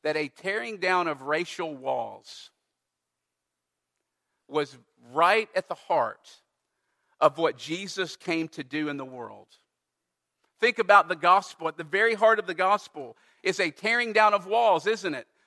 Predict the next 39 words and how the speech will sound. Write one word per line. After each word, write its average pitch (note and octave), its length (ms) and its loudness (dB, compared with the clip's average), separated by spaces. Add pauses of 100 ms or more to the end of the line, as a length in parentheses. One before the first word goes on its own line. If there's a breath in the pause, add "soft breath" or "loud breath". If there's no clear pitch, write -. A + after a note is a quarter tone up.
(140)
The F3+ 80 0
wall G#3 340 6
that A3 160 0
existed F3+ 580 -4
between F3+ 400 -6
us G#3+ 320 2
and F#3+ 160 -10
God, F#3 440 4 (240 soft breath)
Jesus A3 500 -6
tore G#3 280 -4
that F3+ 240 -2
down F3 340 -2
so F3+ 180 -8
that D3 180 -4
you F3+ 240 -12
and G#3+ 100 -4
I F3 200 0
could C#3+ 240 -12
go E3 280 0
and D3 160 -10
tear F#3 280 -6
down F#3+ 220 -4
the D#3+ 80 -8
walls D#3+ 420 -4
that D3+ 140 -8
exist C3+ 480 -10 (300 soft breath)
between D3 400 -6
us D#3+ 380 0
and C#3+ 140 -8
other C#3 220 -8
people. A2 440 -20 (1040)
And C3+ 140 -2
I D#3+ 140 4
would F#3 160 -6
say E3 200 -2
particularly F#3 840 -8
and D#3 100 -8
specifically D3+ 920 -12 (560)
ra-, C#3 320 -2